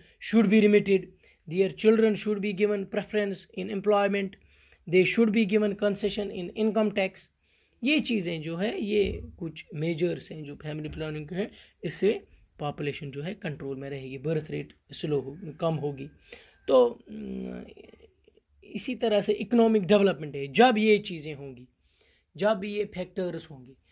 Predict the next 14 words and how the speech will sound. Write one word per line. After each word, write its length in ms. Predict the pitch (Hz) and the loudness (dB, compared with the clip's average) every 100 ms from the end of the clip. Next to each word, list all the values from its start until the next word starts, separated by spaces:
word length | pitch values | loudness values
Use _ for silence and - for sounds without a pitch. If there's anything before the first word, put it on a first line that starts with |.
| _ - | _ -8
जब 240 | 160 214 208 | 0 0 0
इन 200 | 233 226 | 0 0
चीज़ों 320 | 202 208 185 | 0 -2 -2
पे 180 | 185 190 | -2 -2
बात 320 | 165 160 156 | -2 -4 -4
होगी, 240 | - 139 147 | -10 -12 -10
काम 400 | - 190 185 180 | -2 0 0 -2
होगा, 440 | 143 156 143 131 _ _ _ _ | -4 -6 -8 -12 _ _ _ _
तो 220 | 220 220 208 | 4 6 4
क्या 240 | 214 220 | 2 0
होगा? 400 | 214 208 175 175 | 2 -2 -4 -8
पॉपुलेशन 640 | - 190 196 202 190 196 | 0 0 0 -2 -2 -4
कम 220 | 180 190 | -2 -2
होगी, 400 | 180 180 170 202 | -2 -6 -8 -12